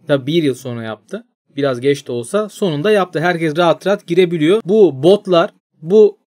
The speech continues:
oyunu bildiklerini sanan arkadaş, bu mahlukatlar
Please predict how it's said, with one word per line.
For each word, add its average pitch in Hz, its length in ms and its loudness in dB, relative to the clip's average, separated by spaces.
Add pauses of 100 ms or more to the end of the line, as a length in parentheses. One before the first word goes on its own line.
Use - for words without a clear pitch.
oyunu 180 360 0
bildiklerini 190 520 -4
sanan 156 400 -6
arkadaş, 160 640 -4
bu 147 160 -4
mahlukatlar 160 800 -2